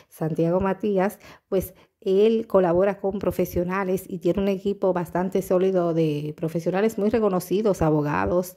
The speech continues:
y periodistas en el país. En una entrevista, pues, confiesa de tener un patrimonio de más de ocho millones de dólares y será también, eh, parte de su trabajo y de su empeño, porque es un trabajador incansable, el cual,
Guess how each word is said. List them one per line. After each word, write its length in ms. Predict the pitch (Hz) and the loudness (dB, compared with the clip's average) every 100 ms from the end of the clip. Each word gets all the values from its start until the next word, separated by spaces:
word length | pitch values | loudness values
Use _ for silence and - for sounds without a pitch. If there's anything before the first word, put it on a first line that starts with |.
| - - _ | -20 -20 _
y 340 | - 202 196 190 | -8 -6 -4 -2
periodistas 840 | 170 170 165 254 - 180 175 - | 0 2 2 0 -4 -8 -8 -8
en 180 | 175 170 | -6 -4
el 140 | 165 | -4
país. 640 | 156 165 165 156 - - _ _ _ _ _ _ _ _ _ _ _ _ | -4 -6 -6 -6 -10 -14 _ _ _ _ _ _ _ _ _ _ _ _
En 160 | 220 220 | 2 4
una 180 | 247 285 | 6 4
entrevista, 920 | 277 226 208 240 233 - 190 196 196 | 4 2 2 0 -4 -8 -6 -6 -6
pues, 180 | - 185 | -6 -6
confiesa 640 | - 185 170 226 233 226 175 | -4 -4 0 2 4 4 0
de 140 | 165 | 0
tener 240 | 170 180 | 0 -2
un 100 | 226 | -2
patrimonio 540 | 226 226 208 196 196 190 | -2 -2 -2 0 0 0
de 120 | 175 | 0
más 240 | 175 208 | 0 0
de 100 | 208 | 0
ocho 220 | 190 190 208 | 0 0 -2
millones 440 | 196 180 180 185 | 0 0 0 0
de 140 | 180 | 0
dólares 500 | 175 220 214 170 165 - - _ | 2 2 2 0 -2 -6 -20 _
y 120 | 226 | -6
será 320 | 220 196 196 | -2 0 0
también, 600 | 226 226 233 214 220 254 269 - - _ | -4 -8 -4 0 0 -2 -4 -18 -20 _
eh, 360 | 196 202 196 165 | -2 0 2 0
parte 400 | 170 160 165 233 | 0 -2 -2 -2
de 100 | 208 | -2
su 140 | 214 | -2
trabajo 640 | 185 170 175 156 165 185 220 | -4 0 2 2 0 -2 -4
y 140 | 190 | -4
de 120 | 175 | -2
su 140 | 160 170 | -2 0
empeño, 800 | 160 160 165 359 311 214 196 202 | 0 0 0 0 2 0 -2 -2
porque 340 | 180 185 165 | -2 -2 -2
es 160 | 170 - | -4 -4
un 160 | 208 | -6
trabajador 480 | 208 170 165 170 196 | -2 0 2 2 0
incansable, 1080 | 202 190 175 165 165 165 190 214 175 175 - | 0 -4 -4 -4 -6 -2 0 0 0 -2 -2
el 120 | 165 | -4
cual, 440 | 160 156 175 190 | -2 0 0 -2